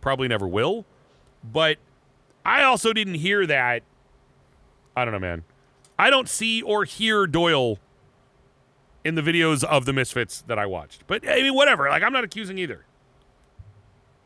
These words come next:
I do find it odd that they need a second guitar player.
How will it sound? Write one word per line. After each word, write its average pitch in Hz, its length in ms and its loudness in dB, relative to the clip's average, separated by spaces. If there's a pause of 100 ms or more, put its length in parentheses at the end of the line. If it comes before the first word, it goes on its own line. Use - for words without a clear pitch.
(880)
I 156 80 2
do 214 160 2
find 233 260 4
it 220 120 0
odd 185 320 6
that 175 100 2
they 165 100 0
need 170 160 -2
a 151 40 -4
second 143 300 -4
guitar 113 260 -2
player. 78 240 -10